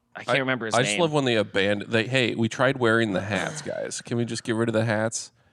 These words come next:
Speaker 2: And then
Speaker 1: <laughs>
Speaker 2: after four, they were like, "Can we just get rid of the robes?
Speaker 1: Yeah, I know.
Speaker 2: <laughs> Can we just get rid of everything, making it seem like a wizard school?
Speaker 1: <laughs>
Speaker 2: Guys, we're, this is just a prep academy now."
Speaker 1: But, um, the guy they had, their jobber, who's did, like,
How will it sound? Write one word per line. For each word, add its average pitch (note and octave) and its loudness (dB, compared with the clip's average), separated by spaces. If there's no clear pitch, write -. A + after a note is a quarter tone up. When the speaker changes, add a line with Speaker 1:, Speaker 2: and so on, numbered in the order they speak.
Speaker 2:
And A2 -2
then A2 4
Speaker 1:
<laughs> A2 0
Speaker 2:
after A2 0
four, A2 2
they G#2 2
were G#2 0
like, G2+ 0
"Can B2 -2
we A#2 2
just A#2+ -2
get A#2 -2
rid G#2 0
of A2 4
the A2 2
robes? G2 2
Speaker 1:
Yeah, A#2+ 2
I - 2
know. A2 -2
Speaker 2:
<laughs> G#2 -10
Can C3 2
we D3 4
just D#3+ 0
get C#3 0
rid A#2+ 2
of B2+ 2
everything, A#2 0
making A2 0
it G2+ 0
seem A#2 2
like A2 2
a F#2+ 4
wizard A2+ 2
school? B2 4
Speaker 1:
<laughs> - -
Speaker 2:
Guys, A#2+ 2
we're, A#2 2
this C#3+ -2
is E3+ -2
just C#3 -2
a A2 0
prep - 0
academy G2 -2
now." A1+ -12
Speaker 1:
But, D#3 0
um, B2+ 0
the A2+ -10
guy A#2+ 0
they D#3+ 0
had, A#2+ -2
their A2 -4
jobber, G#2 0
who's G#2+ -12
did, G#2 -6
like, G2 -4